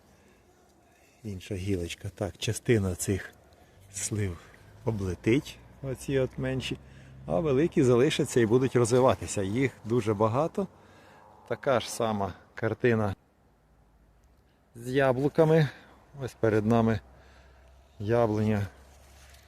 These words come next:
сорт, навіть не знаю, як, купував як конфетне це. Напевне, зараз буде звучати як цукеркове.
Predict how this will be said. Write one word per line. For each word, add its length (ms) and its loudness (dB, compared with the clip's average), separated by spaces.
сорт, 400 -2
навіть 340 -6
не 80 0
знаю, 320 -6
як, 180 -8
купував 500 2
як 200 0
конфетне 580 0
це. 80 -14
Напевне, 480 -2
зараз 280 0
буде 140 -2
звучати 500 -2
як 200 -6
цукеркове. 760 0